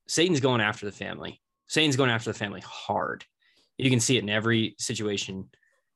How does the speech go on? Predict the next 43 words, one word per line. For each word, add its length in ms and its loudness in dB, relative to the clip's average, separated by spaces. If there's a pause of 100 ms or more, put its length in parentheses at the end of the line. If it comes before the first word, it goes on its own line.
in 140 4
the 80 2
world 260 -4
right 180 -6
now, 280 -10 (460)
is 100 2
the 60 -4
family's 280 4
being 200 0
ripped 240 -2
apart. 360 -8 (400)
And 480 2 (880)
I 100 0
feel 180 2
like 120 2
there's 160 0
a 40 0
lot 160 2
of 80 -2
content 380 -4
out 140 -4
there 180 -2
that, 180 -4 (100)
that 200 -2
specifically 840 -2
goes 520 -2 (300)
and 300 -2
supports 500 -4
sisters 600 -2
and 120 -2
being 260 -2
mothers, 440 -2
and 160 -6
that 160 -2
is 100 -10
amazing. 640 -6 (580)
But 100 2
as 120 2
fathers, 540 2
we 120 0
kind 200 0
of 160 0
rely 600 0